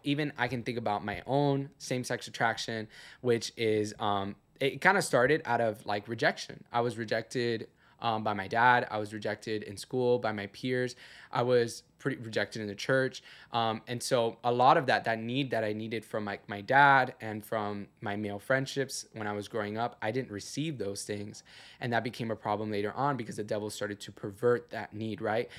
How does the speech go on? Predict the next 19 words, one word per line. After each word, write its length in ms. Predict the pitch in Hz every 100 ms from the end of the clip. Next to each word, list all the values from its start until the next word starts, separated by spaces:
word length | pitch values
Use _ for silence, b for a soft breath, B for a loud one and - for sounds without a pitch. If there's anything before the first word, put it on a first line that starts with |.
| B B
But 120 | 147
that's 220 | 143 226
not 140 | - 294
always 240 | 240 196
the 80 | 147
case 240 | - 147
for 180 | - 135 -
every 420 | 123 135 123 131
single 580 | 127 - 131 127 117 117 -
person 300 | - 120 120
that 120 | 113
struggles 280 | 107 117 110
with 60 | 104
same-sex 360 | 110 104 110
attraction. 540 | 165 - 107 - 151 151 _ _ _ _ _ _ _ _
That 160 | 123 131
was 140 | 123
my 160 | 117 117
experience. 720 | 110 - 117 113 127 175 202